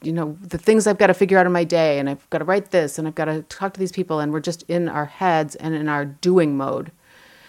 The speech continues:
And rituals provide a space for us to be in a more creative, deeper,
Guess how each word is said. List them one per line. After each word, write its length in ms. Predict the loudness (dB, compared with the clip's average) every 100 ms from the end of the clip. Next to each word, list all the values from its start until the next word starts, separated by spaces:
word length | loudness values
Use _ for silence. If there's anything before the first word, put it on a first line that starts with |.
| -20 _ _
And 200 | -2 0
rituals 400 | 0 -2 -4 -4
provide 640 | -6 -4 -2 -2 -2 -8 _
a 120 | -8 -8
space 760 | -8 -6 -2 -2 -4 -8 -18 -18
for 260 | -10 -6
us 200 | -4 -4
to 160 | -8 -12
be 400 | -6 -4 -2 -4
in 240 | -4 -6
a 60 | -4
more 640 | -4 -4 -2 -2 -4 -6 _ _ _ _ _
creative, 1000 | -18 -8 -4 -2 0 0 -2 -4 -10 -12
deeper, 800 | -4 -4 -2 -2 -2 -4 -6 -10